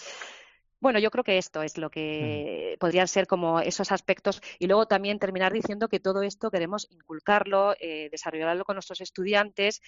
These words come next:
Speaker 1: y para ello tenemos un, un equipo directivo muy motivado para hacer todo esto,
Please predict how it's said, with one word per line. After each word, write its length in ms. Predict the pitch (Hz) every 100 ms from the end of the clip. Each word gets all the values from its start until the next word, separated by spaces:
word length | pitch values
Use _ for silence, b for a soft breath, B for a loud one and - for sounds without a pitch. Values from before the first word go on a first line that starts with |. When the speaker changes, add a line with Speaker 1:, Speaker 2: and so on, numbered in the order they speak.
| B B
Speaker 1:
y 360 | 156 147 147
para 200 | 151 147 156
ello 160 | 170
tenemos 280 | 165 175 165
un, 360 | 160 160 160 165
un 80 | 165
equipo 240 | - 175
directivo 460 | 165 156 - 190 160
muy 400 | 143 156 175 185
motivado 480 | 180 156 180 196 165
para 160 | 147
hacer 180 | 143 160
todo 220 | 180 180
esto, 340 | 190 - 202